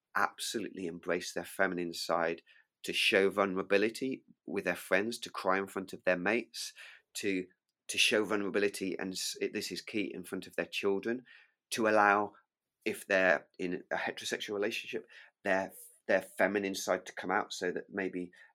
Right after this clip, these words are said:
their partner, she can step into her masculine, but then it's the dance between, sometimes the woman will want to be completely in her feminine and you in your masculine, and, and there's nothing wrong with that,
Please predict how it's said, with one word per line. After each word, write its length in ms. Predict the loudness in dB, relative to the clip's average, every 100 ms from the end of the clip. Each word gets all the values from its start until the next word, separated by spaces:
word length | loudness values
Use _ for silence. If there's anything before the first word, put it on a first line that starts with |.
| -8
their 120 | -8 2
partner, 320 | 2 2 -2
she 240 | -6 -8
can 180 | -8 -10
step 260 | -4 -4 -4
into 220 | -6 -6
her 160 | -6
masculine, 680 | -2 -2 -2 -4 -4 -2 -4 -8 -18 -8
but 160 | -4 0
then 300 | 0 0 -6 _ _
it's 180 | -8 -8
the 80 | -4
dance 360 | 0 0 0 -8
between, 340 | -12 -6 -4 -4
sometimes 600 | -4 -4 -4 -4 -6 -8
the 80 | -8
woman 300 | -6 -6 -4
will 200 | -6 -6 _
want 160 | -8 -8
to 60 | -8
be 80 |
completely 460 | -10 -10 -10 -4 -4
in 80 | -4
her 320 | -2 -2 -2 -4
feminine 360 | -4 -2 -2
and 140 | -2 -2
you 140 | -2
in 80 | -2
your 100 | -2
masculine, 560 | -4 -6 -6 -4 -2 -2
and, 160 | -4 -8 -20 -20 _ -2
and 140 | 2 2
there's 140 | 2
nothing 340 | 0 0 2
wrong 220 | 4 4 2
with 160 | 2
that, 180 | 2